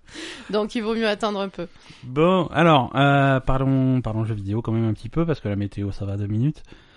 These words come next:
Speaker 2: Euh,
Speaker 1: <laughs>
Speaker 2: et les anniversaires aussi. Non, les anniversaires, c'est important.
Speaker 1: Mais tout est important.
Speaker 2: Tout est important.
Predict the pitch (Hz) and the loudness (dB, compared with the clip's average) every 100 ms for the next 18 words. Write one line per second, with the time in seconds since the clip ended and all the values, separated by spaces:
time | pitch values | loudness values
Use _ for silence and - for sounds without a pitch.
0 | _ _ _ - 123 117 117 - - 330 | _ _ _ -6 -2 0 2 8 8 8
1 | - - - - 294 294 - - - 311 | 6 6 6 6 6 6 4 2 2 0
2 | 277 - - - 180 - - - 131 123 | -2 -4 -8 -6 -8 -8 -18 -4 -2 0
3 | 123 120 110 120 107 139 180 120 110 110 | 0 -2 -2 -6 -4 0 2 2 -2 -4
4 | 139 - 123 110 - 101 - 175 165 - | -8 -8 -8 -8 -12 -14 -14 -14 -10 -6
5 | 339 247 139 175 254 - 381 311 330 - | -6 -6 -8 -4 -6 -4 0 0 2 -2
6 | 120 110 104 - 104 | -4 -8 -10 -12 -14